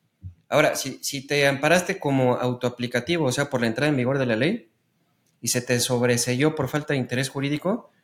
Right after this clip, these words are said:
puedes presentar un nuevo amparo como heteroaplicativo en contra del primer pago. Pero si tu amparo fue autoaplicativo, le entraron al fondo y se te negó el amparo, ahí sí ya apelaste, ya tienes que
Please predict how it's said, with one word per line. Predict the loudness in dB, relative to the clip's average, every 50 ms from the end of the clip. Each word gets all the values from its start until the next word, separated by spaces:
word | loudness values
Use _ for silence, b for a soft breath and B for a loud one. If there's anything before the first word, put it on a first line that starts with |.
| b b b _ _ 0
puedes | 0 0 0
presentar | 0 -2 -2 -2 -2 -2 -2 -2
un | 0 0
nuevo | 2 2 2
amparo | 2 2 2 2 2 4 2 0 0 -4 -12 _ _ _ _ _ _ _ _ -20 -20 _ _ -6
como | -2 0 2 2 2
heteroaplicativo | 2 0 0 0 0 -2 -2 -2 0 0 2 0 0 0 -2 -6 -12 _ -8
en | -6 -2
contra | -2 0 0 2 2
del | 0 0 -2
primer | -2 -2 0 -2 -2 -2
pago. | -2 -2 -2 -2 -6 -10 b b b b b b b _
Pero | 2 4 4 4 4
si | 0 -2
tu | 0 0
amparo | 0 2 4 4 4 4 4
fue | 4 2 2 2 2 -2 -2
autoaplicativo, | -2 -2 0 0 -2 -2 -2 -2 -6 -4 -4 -4 -4 -2 0 0 0 2 2 2
le | 2 0
entraron | 0 0 2 2 4 4 4 2
al | 2 0 -2
fondo | -4 -8 -6 -2 -2 0 2 2 2 0 -2 -6 -10 _ _ _ _ _ _ _ _ _ _ _ _ _ _ _ -8
y | -6 -4
se | -4 -2
te | -2 0
negó | 2 2 4 4
el | 4 4
amparo, | 4 4 2 2 2 2 2 0 -4 -10 _ _ _ _ _ -8
ahí | -6 -6 -4
sí | -4 -2
ya | -2 -2 -2
apelaste, | -2 -2 0 0 0 0 0 -4 -4
ya | -2 -2 -2
tienes | -2 -2 -4 -2 -4
que | -4 -4 -2 -2 -2 -4 -6 _